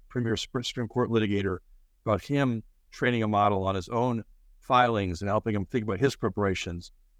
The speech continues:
Uh, most of these filings we make to the Supreme Court are all public, matters of public record. So it could take 'em and use them to train a model to be a great Supreme Court litigator.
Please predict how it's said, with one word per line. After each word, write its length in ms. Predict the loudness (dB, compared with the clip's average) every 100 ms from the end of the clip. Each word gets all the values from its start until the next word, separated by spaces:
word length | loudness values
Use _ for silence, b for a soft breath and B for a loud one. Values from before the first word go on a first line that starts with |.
| -18 -4
Uh, 40 |
most 220 | 0 0
of 40 | 0
these 180 | -6 -2
filings 500 | 2 4 4 2 -4
we 80 |
make 160 | -2 -2
to 60 | -4
the 40 |
Supreme 200 | -10 -8
Court 180 | -2 0
are 80 | 2
all 100 | 0
public, 380 | -2 -2 -2 -2
matters 300 | 2 2 2
of 80 | -4
public 200 | -6 -2
record. 340 | 2 2 0 -4 -10 -20 -12
So 180 | -2 -2
it 40 |
could 140 | -2
take 280 | -2 0 2
'em 160 | 0 -2 -8 -20 _ _
and 320 | -2 0 -2 -6 _ _ -20 -20 -20 -20 _ _ -6
use 200 | 0 0
them 140 | 0
to 60 | -4
train 260 | -2 0 2
a 40 |
model 300 | 4 4 4
to 60 | 0
be 100 | -2
a 40 |
great 260 | -2 -4 -4
Supreme 220 | -6 -6
Court 200 | -4 -2
litigator. 500 | 0 0 0 0